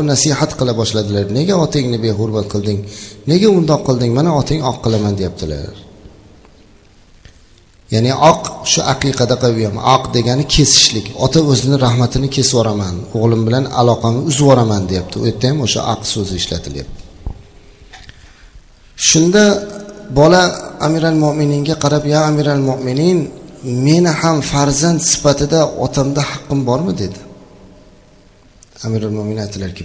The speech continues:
"Bor haqqing. Birinchi haqqing sen tug'ilmasdan turib", dedilar. Bola hayron bo'ldi. "Men tug'ilmasdan turib otamda nima haqqim bo'lishi mumkin?" degan edilar. "Sen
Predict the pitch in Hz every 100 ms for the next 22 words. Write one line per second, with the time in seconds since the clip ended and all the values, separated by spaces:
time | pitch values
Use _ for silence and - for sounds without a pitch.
0 | 104 143 143 143 - 87 90 - - -
1 | - - - 139 180 180 170 - - -
2 | 220 269 - - - - - - 180 180
3 | 135 127 120 113 - 120 110 123 117 104
4 | 87 - - - - - - - - -
5 | - - - - _ - 110 131 160 175
6 | 135 107 87 - - - - - - -
7 | - 120 127 131 120 123 123 113 127 117
8 | 123 110 113 117 113 110 110 131 139 175
9 | - 214 208 170 139 139 120 113 117 104
10 | 104 104 107 113 156 190 - - - -
11 | - - - - 131